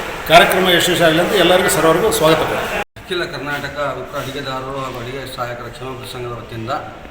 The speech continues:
Speaker 2: ಸು-, ಸಮಾವೇಶ ಮತ್ತು ಉಪ ಸಾಮೂಹಿಕ ಉಪನಯನ, ಅದು ಇದೇ ಮೇ ತಿಂಗಳು ಇಪ್ಪತ್ತೆಂಟು ಮತ್ತು ಇಪ್ಪತ್ತೊಂಬತ್ತು ಹಮ್ಮಿಕೊಂಡಿದ್ದೀವಿ.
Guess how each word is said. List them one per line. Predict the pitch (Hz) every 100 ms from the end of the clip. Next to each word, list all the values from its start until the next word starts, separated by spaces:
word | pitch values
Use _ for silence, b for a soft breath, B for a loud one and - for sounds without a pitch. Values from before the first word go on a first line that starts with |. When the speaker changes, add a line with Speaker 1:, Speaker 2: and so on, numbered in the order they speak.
| - - - - - - - -
Speaker 2:
ಸು-, | - - 143 139 135 123 -
ಸಮಾವೇಶ | 143 170 170 160 190
ಮತ್ತು | 170 151 180 165 143 123 - - - - - 147
ಉಪ | - -
ಸಾಮೂಹಿಕ | 147 151 135
ಉಪನಯನ, | 131 131 120
ಅದು | - - - 131 143 113
ಇದೇ | 143 160
ಮೇ | 147 147
ತಿಂಗಳು | 156 156 156 151 135
ಇಪ್ಪತ್ತೆಂಟು | 127 151 147 143 139
ಮತ್ತು | 151 139
ಇಪ್ಪತ್ತೊಂಬತ್ತು | 131 135 127 135 131 127
ಹಮ್ಮಿಕೊಂಡಿದ್ದೀವಿ. | 117 127 131 123 113 127